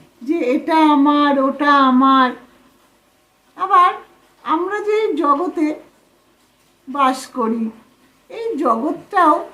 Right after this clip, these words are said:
ভগবানের তৈরি। তাই ভগবান হলেন এই জগতের মালিক,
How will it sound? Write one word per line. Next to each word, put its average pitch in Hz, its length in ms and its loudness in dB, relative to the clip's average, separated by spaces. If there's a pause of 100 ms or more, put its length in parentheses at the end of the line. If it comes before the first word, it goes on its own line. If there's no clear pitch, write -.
(340)
ভগবানের 269 720 0 (160)
তৈরি। 196 520 -6 (720)
তাই 359 280 -2 (400)
ভগবান 339 640 -2
হলেন 311 420 4
এই 302 220 6
জগতের 294 720 0 (320)
মালিক, 214 580 -4